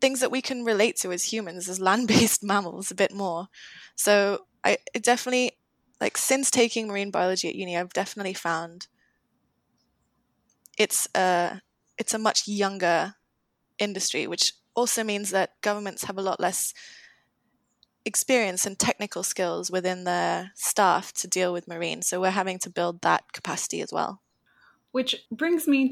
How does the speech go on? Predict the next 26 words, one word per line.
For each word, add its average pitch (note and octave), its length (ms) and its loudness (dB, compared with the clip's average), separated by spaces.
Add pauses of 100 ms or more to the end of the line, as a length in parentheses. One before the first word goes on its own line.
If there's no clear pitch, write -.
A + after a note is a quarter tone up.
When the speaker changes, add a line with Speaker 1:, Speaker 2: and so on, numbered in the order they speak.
Speaker 2:
to A#3+ 500 2 (240)
how B3+ 240 0
you C4+ 340 4
got - 320 -2
started. - 680 -6 (240)
As F#3 160 -2
you F3+ 60 -2
Speaker 1:
<laughs> E3+ 80 -2
Speaker 2:
mentioned, B3+ 280 0
we're F#3+ 120 0
land-based F#3 640 0
terrestrial F#3+ 580 -2
animals. F3+ 760 -4 (120)
What A3+ 720 0 (240)
got A3+ 360 -2
you A3+ 200 0
inspired G3+ 540 -2
to G3+ 100 -8
be F#3+ 360 -4
a E3+ 60 -6
marine F#3 220 -2
biologist E3+ 480 -4
or F3 60 -8
study E3 300 -6
marine D#3 280 -4
biology? E3+ 680 -8